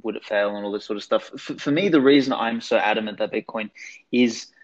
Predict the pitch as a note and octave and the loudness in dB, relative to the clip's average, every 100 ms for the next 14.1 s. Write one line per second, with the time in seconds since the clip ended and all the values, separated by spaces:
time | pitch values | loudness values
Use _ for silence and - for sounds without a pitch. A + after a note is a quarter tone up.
0 | _ _ - C#3+ E3 F3 F#3 E3+ C3+ C3 | _ _ -6 0 4 4 4 2 4 2
1 | B2 A2+ - B2 A#2 C3 G3 F3 C3+ A#2 | 0 -8 0 2 6 4 4 0 -2 -4
2 | G#2 A2 G2+ G2 G#2 - G#2 - A2 D2+ | -4 -4 -2 -2 -4 -6 -8 -6 -4 -2
3 | A#2+ C3+ C#3+ B2 B2 G#2+ B2 A#2 B2+ A#2 | -2 -2 -4 -6 -6 -8 -6 -2 2 2
4 | G#2+ F#2 - A2 C#3 - _ _ _ G#2 | 0 -10 -12 -12 -12 -16 _ _ _ -8
5 | G2+ G2 G2 G2 _ G#2+ G2 - A2 - | -6 -8 -10 -16 _ -4 -4 -4 -8 -4
6 | A2 - - - G#2+ - G2+ G2 - - | -4 -4 -12 -12 -10 -6 -8 -8 -16 -12
7 | A2+ G2+ G#2+ G2 G#2+ - A2+ - G2+ A2 | -10 -6 -4 -4 -6 -6 -6 -8 -10 -8
8 | G2+ G2+ - G#2 G#2 G#2 G#2 - _ - | -8 -10 -8 -6 -6 -6 -8 -12 _ -20
9 | _ _ _ C3 G#2 G#2 - - C3+ - | _ _ _ -6 -2 -2 -4 -8 -8 -4
10 | A2 G#2+ G#2 - - - G#2 G2+ G2+ G#2+ | 0 0 -2 -8 -16 -6 -2 0 0 -4
11 | - G2+ F#2 G2 A#2 A2 - G#2 G2+ F2+ | -10 -10 -8 -8 -10 -12 -8 -6 -6 -8
12 | G2+ G2 G2+ - - G#2 G2 G2+ G2+ G2 | -10 -6 -6 -6 -12 -10 -6 -2 -2 -4
13 | - _ _ _ _ _ - G2 G2 G2 | -14 _ _ _ _ _ -12 -10 -10 -12